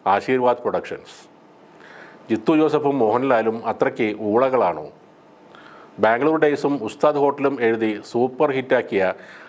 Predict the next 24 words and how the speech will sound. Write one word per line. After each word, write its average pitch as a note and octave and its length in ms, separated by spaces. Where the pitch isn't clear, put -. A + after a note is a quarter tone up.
അഞ്ജലി D3 420
മേനോൻ B2+ 300
എന്ന B2 200
വണ്ടർ A#2 360
വുമനും A2 300
പോയ A2 180
വഴി G2 220
പുല്ലുപോലും G#2+ 560
മുളച്ചില്ല. F2 400
അപ്പോഴാണ് C3+ 460
കൊങ്ങി C3 320
മൗത്ത് A#2+ 240
പീസ് B2 300
ആയ G#2 80
ഒരു G#2 120
ശാന്തി A2+ 360
മായാദേവിയെ G#2 720
കൊണ്ട് F2+ 200
ഓശാന A#2 400
വിളിപ്പിച്ച് F#2 400
സിനിമയെ G#2+ 360
പ്രൊമോട്ട് F#2 380
ചെയ്യുന്നത്. - 320
തീർന്നില്ല, C#3+ 400